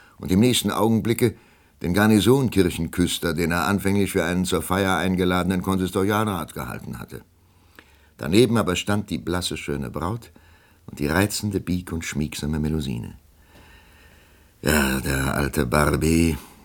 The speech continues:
wenn er auf die sieht, der hat's gut, der kann's aushalten. Immer einen guten und klugen Menschen um sich haben, immer was hören und sehen, was einen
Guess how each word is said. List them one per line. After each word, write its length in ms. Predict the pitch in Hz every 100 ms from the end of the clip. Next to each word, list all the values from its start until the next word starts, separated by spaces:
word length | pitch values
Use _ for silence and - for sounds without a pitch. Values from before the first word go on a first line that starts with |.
| -
wenn 160 | 65 71
er 160 | 65
auf 100 | -
die 280 | - 71 80
sieht, 560 | 69 67 73 - - - - _ - -
der 160 | - -
hat's 240 | - -
gut, 340 | - - - - - - -
der 140 | 60
kann's 420 | - - - - -
aushalten. 540 | - - - - - - - - - - - - -
Immer 300 | - 110 120
einen 220 | 104 90
guten 360 | 73 123 131 101
und 200 | 90 80
klugen 520 | - 107 123 101 87
Menschen 460 | 82 113 113 101 95
um 180 | 78 95
sich 240 | 95 -
haben, 360 | 78 90 87 85
immer 220 | 101 85
was 240 | 76 73
hören 360 | 73 110 101 98
und 180 | 78 76
sehen, 600 | 73 98 104 98 95 85
was 300 | 82 - -
einen 280 | - 60